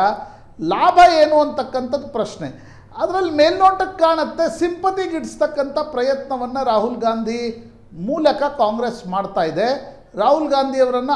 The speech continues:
ಅನರ್ಹಗೊಳಿಸಿದ್ದು ಸರ್ಕಾರಗಳು ಅಂತಕ್ಕಂಥದ್ದು. ಹಾಗಿದ್ದ ಸಂದರ್ಭದಲ್ಲಿ ನೀವು ಯಾವುದೇ ಕೋರ್ಟ್ ತೀರ್ಮಾನವನ್ನ politicize ಮಾಡ್ಲಿಕ್ಕೆ ಅವಕಾಶ ಇದ್ದೇ ಇರುತ್ತೆ. ಆದ್ರೆ ಅದರ ಅರ್ಥ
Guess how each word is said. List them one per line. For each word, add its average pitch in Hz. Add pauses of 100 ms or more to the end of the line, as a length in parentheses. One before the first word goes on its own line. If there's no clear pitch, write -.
ಅನರ್ಹಗೊಳಿಸಿದ್ದು 254
ಸರ್ಕಾರಗಳು 214
ಅಂತಕ್ಕಂಥದ್ದು. 160 (420)
ಹಾಗಿದ್ದ 247
ಸಂದರ್ಭದಲ್ಲಿ 269
ನೀವು 277
ಯಾವುದೇ 226
ಕೋರ್ಟ್ 269
ತೀರ್ಮಾನವನ್ನ 254 (1040)
politicize 311
ಮಾಡ್ಲಿಕ್ಕೆ 262
ಅವಕಾಶ 254
ಇದ್ದೇ 254
ಇರುತ್ತೆ. - (120)
ಆದ್ರೆ 220
ಅದರ 175
ಅರ್ಥ 190